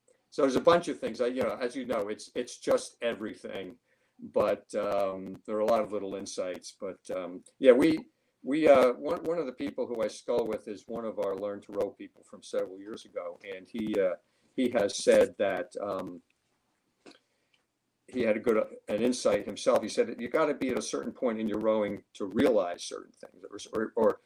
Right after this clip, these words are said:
hear certain things from the coach. They might have said that to you when you were learning at an earlier stage,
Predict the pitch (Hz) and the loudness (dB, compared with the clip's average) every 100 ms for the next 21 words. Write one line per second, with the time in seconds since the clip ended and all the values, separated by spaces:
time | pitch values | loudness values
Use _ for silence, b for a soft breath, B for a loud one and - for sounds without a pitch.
0 | _ - 220 185 - 135 117 110 - 113 | _ 2 6 6 6 0 0 -4 -6 -6
1 | 110 113 107 - 131 120 117 110 120 - | -6 -8 -8 0 2 2 -2 -4 -4 -6
2 | - 147 - 110 - 113 104 104 101 98 | -4 -4 -2 -6 -6 -6 -4 -4 -6 -6
3 | 95 104 123 123 113 104 95 98 113 107 | -6 0 0 0 -2 -4 -6 -4 -4 -4
4 | 104 - 127 120 98 - | -8 -6 0 0 0 -6